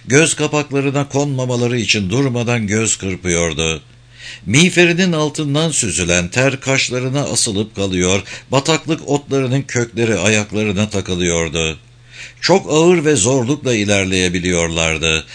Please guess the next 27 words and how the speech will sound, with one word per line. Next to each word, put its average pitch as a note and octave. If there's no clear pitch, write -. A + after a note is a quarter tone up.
Bruce E3
zaman E3
zaman F#2+
yüksek C3
bataklık C3+
otları C3
yüzünden E2+
kasabayı C3+
da B2+
gözden G#2
kaybediyordu. E2
On F#3+
beş F#3
dakikayı D#3
aşkın C#3
bir A2+
süre F#2
ışıkları B2
göremez G2+
oluyordu. D#2+
Oysa A2+
Bruce F2+
bu C3
alevlere B2+
bakarak A2
yol F#2
almaktaydı. E2+